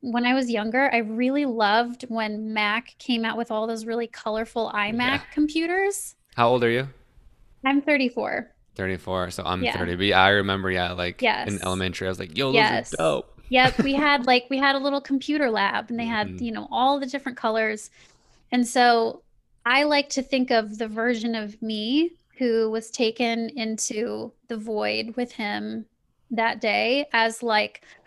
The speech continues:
Speaker 1: a little strawberry iMac.
Speaker 2: <laughs>
Speaker 1: And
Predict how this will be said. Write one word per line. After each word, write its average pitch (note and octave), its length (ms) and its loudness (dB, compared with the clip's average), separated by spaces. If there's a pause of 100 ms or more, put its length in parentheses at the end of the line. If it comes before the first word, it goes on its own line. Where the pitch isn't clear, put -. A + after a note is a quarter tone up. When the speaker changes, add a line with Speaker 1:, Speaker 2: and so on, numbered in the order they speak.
(140)
Speaker 1:
a A#3+ 60 4
little C4 280 4
strawberry A#3 1160 0 (260)
iMac. A3+ 540 -2 (320)
Speaker 2:
<laughs> - 840 -4
Speaker 1:
And B3 560 4